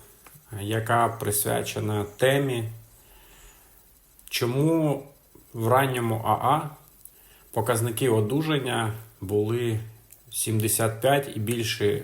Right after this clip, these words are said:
відсотків. Тобто більше сімдесят п'яти відсотків людей тверезіли одразу або після сриву. Такі цифри нам, е, даються у другій передмові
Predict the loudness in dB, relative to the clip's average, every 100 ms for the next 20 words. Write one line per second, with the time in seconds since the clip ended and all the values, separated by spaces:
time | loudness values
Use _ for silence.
0 | -8 -6 -2 0 -2 -4 -14 -18 -20 -20
1 | -20 -18 -18 -18 -20 -8 -6 -2 0 2
2 | 4 6 4 0 0 0 0 0 0 -2
3 | -4 -6 -6 -10 -4 2 4 4 2 2
4 | 0 0 -4 -2 0 2 2 0 0 0
5 | 0 0 2 2 2 2 2 2 2 0
6 | -4 -16 -8 -2 0 2 0 0 -2 -2
7 | -2 -2 0 4 4 2 -6 -12 -12 -12
8 | -20 -20 -20 -20 -20 -20 -20 -20 _ -6
9 | -6 0 6 6 6 4 2 2 2 4
10 | 2 2 -2 -6 -8 -14 -14 -6 -4 -2
11 | 2 2 2 0 2 2 2 2 4 4
12 | 2 2 2 4 2 2 2 2 0 0
13 | 0 -2